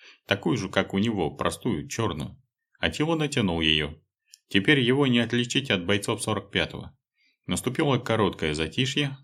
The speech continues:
когда противники скрытно меняют позиции, боясь выдать свои тактические планы,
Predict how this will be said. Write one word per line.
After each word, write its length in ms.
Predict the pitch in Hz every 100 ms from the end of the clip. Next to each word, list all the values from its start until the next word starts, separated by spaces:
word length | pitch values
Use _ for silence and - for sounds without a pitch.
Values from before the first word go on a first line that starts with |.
| _
когда 280 | 120 117
противники 560 | 127 - 120 135 123 113
скрытно 460 | 104 - 117 120 110
меняют 400 | 110 107 104 98
позиции, 600 | 104 104 101 101 95 95 - _
боясь 400 | - 95 92 85
выдать 340 | 92 92 82 82
свои 280 | 90 82
тактические 640 | 80 87 - 76 - - 82
планы, 480 | 82 80 78 76